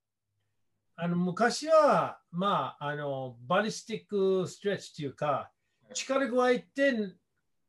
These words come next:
Speaker 1: 関節を伸ばしたわけ。
Speaker 2: ははは。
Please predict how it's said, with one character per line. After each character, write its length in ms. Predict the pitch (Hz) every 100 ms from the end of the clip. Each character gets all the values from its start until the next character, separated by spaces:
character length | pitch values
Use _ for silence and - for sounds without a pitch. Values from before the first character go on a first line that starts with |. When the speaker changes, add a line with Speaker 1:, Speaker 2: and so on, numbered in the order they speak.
| _ _ _ _
Speaker 1:
関 220 | 202 196
節 240 | 202 -
を 80 | 151 - _
伸 220 | 160 160
ば 140 | 165 135
し 80 |
た 80 | 139
わ 80 | 117
け。 180 | - - _ _ _ _ _ _
Speaker 2:
は 80 | 135
は 120 | 123 117
は。 180 | 98